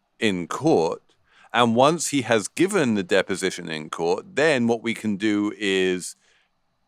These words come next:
report on the court proceedings, which are then public, and something, something, therefore we can publish, that therefore we can air an, an interview with him. And it's like, it, it's, it, they, they, they kind of make it seem as though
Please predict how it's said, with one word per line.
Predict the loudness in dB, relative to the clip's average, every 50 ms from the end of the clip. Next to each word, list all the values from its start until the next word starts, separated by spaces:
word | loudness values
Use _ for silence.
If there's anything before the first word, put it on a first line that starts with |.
| _ -2
report | -2 -2 0 2 2 2 2 2 2
on | 0 0 0 0
the | -2
court | -2 0 0 0 0 0 -4 _ _ _ _ _ _ _ _ _
proceedings, | -10 -8 -4 -2 -2 -2 -2 -2 -2 -4 -4 -4
which | -4 -6 -6
are | -2
then | 0 0 0 0 -2
public, | 0 2 2 2 2 2 -2 -2 -2 -4 -10 -10 _
and | -2 0 0 2 0 0 -2 -2 -6 -8 -10 _ _ _ _ _ _ _ _ _
something, | -4 -2 0 0 2 2 0
something, | 0 0 -2 -4 -2 -2 -2 -2 0 2
therefore | 2 2 2 2 0 -2 0
we | -2 -4 -4
can | -6 -6 -8 -8 -10 _ _ _ 0
publish, | 0 2 2 2 0 -2 -4 -6 -12 -16 -18 _ _
that | _ -2 0 2
therefore | 2 2 2 2 0 -2 -2
we | -2 -2
can | -4 -6 -6 -6
air | -4 0 2 2 2 2 0 -2 -4
an, | -6 -8 -12 -16 _ _ _ _ -12
an | -8 -4
interview | -4 -4 -4 -6 -8 -8 -8 -8 -8
with | -8 -10 -12
him. | -12 -14 -16 -16 -18 -20 _ -20 -20 -8 -4
And | 0 0 0
it's | 0 0 0 0
like, | 2 4 4 2 0 -6 -18 -20 -20 _ _
it, | -2 -2 -2 -4 _ -2
it's, | 0 0 0 -2 -6 -6 _ -4
it, | -4 -2 0
they, | 2 2 2
they, | 2 0 0 0
they | 2 0 -2
kind | 0 2 2 2 2 2
of | 2 2
make | 2 2 2 2 0
it | -2 -2
seem | -2 -4 -4 -2 -2 0 0 2 2 2
as | 2 2 2 0 -2 -6 -8 -10 -10 _
though | 0 2 4 4 6 4 4 2 2 2 0 -2